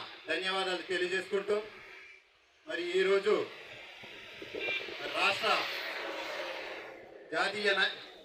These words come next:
జాతీయ నాయకులకి అక్రమంగా అరెస్ట్ చేయడం చాలా సిగ్గుచేటు. మరి స్కిల్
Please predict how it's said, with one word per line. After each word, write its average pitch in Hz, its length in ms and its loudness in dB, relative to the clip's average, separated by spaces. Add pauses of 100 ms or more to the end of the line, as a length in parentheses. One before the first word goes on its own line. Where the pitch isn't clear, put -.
జాతీయ 196 400 2
నాయకులకి 196 600 6 (1300)
అక్రమంగా 208 580 4 (1600)
అరెస్ట్ 214 280 2 (120)
చేయడం 202 280 6 (1120)
చాలా - 240 12 (120)
సిగ్గుచేటు. 196 540 6 (1500)
మరి 202 220 6 (1200)
స్కిల్ 240 380 4